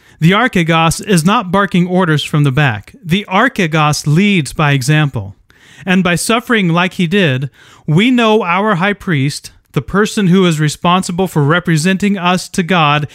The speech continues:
is intimately acquainted with exactly what we are going through. He is not an ambivalent third party. He is intimately familiar in the first-person sense of what we are facing.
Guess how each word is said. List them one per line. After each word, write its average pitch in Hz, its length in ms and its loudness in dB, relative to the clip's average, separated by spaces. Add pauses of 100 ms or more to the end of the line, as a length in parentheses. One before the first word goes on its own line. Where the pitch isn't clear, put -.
(220)
is 175 340 0
intimately 233 920 0
acquainted 214 640 -2
with 175 260 -2
exactly 170 640 0
what 143 420 -2
we 143 200 0
are 135 80 0
going 135 340 0
through. 101 360 -8 (720)
He 220 180 0
is 180 160 -2
not 220 360 -2 (220)
an 185 160 0
ambivalent 185 720 0
third 175 340 -2
party. 147 480 -2 (380)
He 202 180 0
is 180 280 -4
intimately 220 560 0
familiar 185 600 2
in 180 240 -2
the 156 100 0
first-person 226 920 -2
sense 220 420 -2
of 160 260 -2
what 202 300 -2
we 190 260 0
are 185 120 2
facing. 131 640 -4